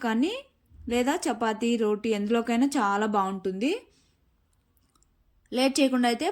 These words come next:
ప్రాసెస్లోకి అయితే వెళ్ళిపోదాం. ముందుగా అయితే లేతగా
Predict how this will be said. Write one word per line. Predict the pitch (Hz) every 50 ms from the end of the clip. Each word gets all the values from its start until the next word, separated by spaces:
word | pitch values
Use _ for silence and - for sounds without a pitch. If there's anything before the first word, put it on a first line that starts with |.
| 392
ప్రాసెస్లోకి | 302 214 202 208 233 226 - 233 214 208 214 202
అయితే | 208 196 190
వెళ్ళిపోదాం. | 185 180 180 190 185 202 254 330 453 440 311
ముందుగా | 233 226 233 220 220 214
అయితే | 214 208 - 269 349 453 539 - - _ _ _ _ _ _ _ _ _ _ _ _ _ _ _ _ _ _ _ _ _ - 208 226
లేతగా | 240 247 233 262 247 262 254